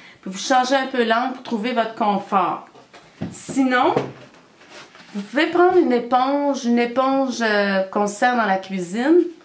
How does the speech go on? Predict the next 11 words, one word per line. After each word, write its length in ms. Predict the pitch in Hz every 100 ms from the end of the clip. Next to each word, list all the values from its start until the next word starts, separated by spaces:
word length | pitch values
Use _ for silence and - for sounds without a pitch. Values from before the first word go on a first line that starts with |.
| _ _ _ - - -
Puis 220 | - 233
avec 240 | 226 240 214
des 220 | 240 233
élastiques 760 | 277 240 240 - - 302 320
qu'on 200 | - 226
vient 180 | 202 226
fixer 540 | 233 - 196 - - 262
ici 720 | 240 202 - - 254 262 240
et 40 |
puis, 420 | - - 214 208
euh, 220 | 196 185